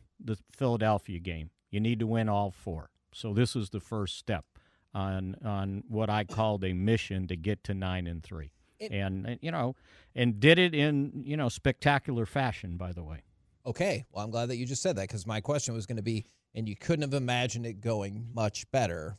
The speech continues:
Speaker 2: first drive notwithstanding, right?
Speaker 1: Yeah, yeah, absolutely. Uh, you know, answered a lot of questions about, you know, well, where's this guy? Where's that guy? Uh, well, Brandon Cooks is on the team. Uh, I think we found that out.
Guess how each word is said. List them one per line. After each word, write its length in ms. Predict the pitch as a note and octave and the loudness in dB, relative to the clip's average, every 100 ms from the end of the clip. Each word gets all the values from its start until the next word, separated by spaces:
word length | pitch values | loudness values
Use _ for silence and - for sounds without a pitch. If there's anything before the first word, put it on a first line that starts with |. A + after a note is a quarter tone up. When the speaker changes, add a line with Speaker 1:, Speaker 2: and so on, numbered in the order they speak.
| - | -6
Speaker 2:
first 240 | F2 - | -4 -2
drive 200 | F#2 F#2+ | -2 0
notwithstanding, 680 | A2 F#2 A#2 - G#2+ E2 C#2 | -2 -2 -2 -2 -4 -6 -10
right? 320 | D2 G2+ D3 | -4 -2 2
Speaker 1:
Yeah, 360 | A3+ A#3 C3+ F2 | 6 8 6 2
yeah, 320 | C#3 G3+ A#2 A2+ | -2 0 0 0
absolutely. 800 | E3 E3 F3 E3+ F3+ G#2+ F2+ F2 | 0 0 2 2 2 0 -4 -6
Uh, 360 | - G#2+ G2+ G2 E2 - | -4 0 0 -2 -6 -6
you 160 | B2 | -2
know, 260 | B2+ A#2 B2 _ _ _ - - | 0 0 -2 _ _ _ -20 0
answered 420 | C3+ D3+ E3 D#3 C#3 | 8 8 8 2 2
a 60 | |
lot 280 | C3+ C3+ C#3+ | 6 6 6
of 100 | C3+ | 2
questions 640 | - D3 D3+ - C#3 C3+ B2 | 4 4 4 2 0 0 0
about, 320 | B2 B2+ A#2+ _ _ | 2 2 0 _ _
you 120 | C3+ C#3 | -4 0
know, 180 | A#2+ | 0
well, 480 | A#2+ A#2+ A#2+ B2+ B2 | 0 0 2 4 2
where's 320 | A#2 C3 C3 | 4 6 4
this 240 | A#2 B2+ - | 4 0 2
guy? 340 | B2+ A#2+ B2 | 2 4 4
Where's 420 | A#2+ A2+ B2 A2+ | 4 4 2 2
that 260 | B2+ A#2+ B2 | 2 0 0
guy? 420 | B2 A#2 A#2 A2+ - _ _ _ - | 0 0 0 -4 -8 _ _ _ -8
Uh, 320 | A2 G#2+ G#2 G#2 | -2 0 0 2
well, 220 | A2+ B2 | 4 4
Brandon 420 | A2+ B2+ C#3+ C3+ | 6 6 6 4
Cooks 340 | A2 C3+ B2+ - | 2 0 0 0
is 200 | B2 B2+ | 0 2
on 220 | B2+ B2 | 2 2
the 60 | G#2 | 0
team. 440 | - G#2 G2+ B2+ _ _ _ _ - | 0 2 0 -4 _ _ _ _ -8
Uh, 60 | F#2 | -4
I 260 | F#2+ F#2+ | -2 -4
think 220 | G2 A2 - | -4 -4 -2
we 120 | G2 | -4
found 420 | - A#2 A2 G#2 | -2 0 0 2
that 180 | A#2+ A2 | 2 2
out. 300 | F#2+ F#2 | 0 -4